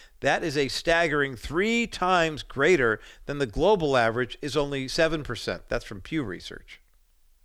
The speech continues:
In China and India, you know, China being the one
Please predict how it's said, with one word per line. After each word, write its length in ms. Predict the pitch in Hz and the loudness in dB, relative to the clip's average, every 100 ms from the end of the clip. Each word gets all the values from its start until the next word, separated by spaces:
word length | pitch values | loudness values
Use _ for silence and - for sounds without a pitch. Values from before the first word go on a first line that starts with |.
| _ _ _ _ _ _ - - - - | _ _ _ _ _ _ -20 -20 -20 -4
In 200 | 147 151 | 0 0
China 460 | 120 - 214 240 185 | 0 2 6 6 6
and 320 | 156 139 135 | 4 2 0
India, 600 | 151 220 240 160 107 87 - _ _ _ _ _ | -2 -2 4 4 4 0 -10 _ _ _ _ _
you 80 | 123 | -4
know, 80 | |
China 520 | 120 - 190 202 180 151 | -2 2 2 4 4 4
being 320 | 135 147 139 | 4 0 0
the 140 | 131 | -4
one 440 | 110 135 156 151 | 0 2 2 -2